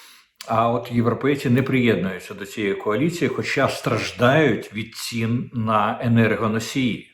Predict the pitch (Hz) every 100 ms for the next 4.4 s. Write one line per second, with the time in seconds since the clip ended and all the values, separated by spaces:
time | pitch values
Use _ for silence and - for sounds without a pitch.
0 | _ 113 123 123 175 170 - 131 135 156
1 | - 147 120 110 131 131 123 120 147 139
2 | 123 - - 120 117 113 113 127 - -
3 | 117 113 - - 123 117 - - - -
4 | - - 85